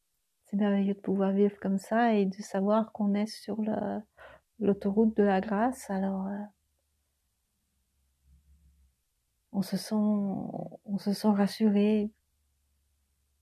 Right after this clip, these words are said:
Et, et, et je, je me suis rendu compte au fil de la pratique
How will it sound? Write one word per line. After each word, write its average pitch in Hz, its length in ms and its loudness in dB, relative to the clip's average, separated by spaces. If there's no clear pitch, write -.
Et, 294 540 -10
et, - 220 -10
et 139 160 -6
je, 214 140 2
je - 580 0
me 214 180 10
suis 233 220 6
rendu 226 340 8
compte 311 500 6
au 220 60 2
fil 220 380 0
de 233 100 2
la 220 140 4
pratique 277 520 -4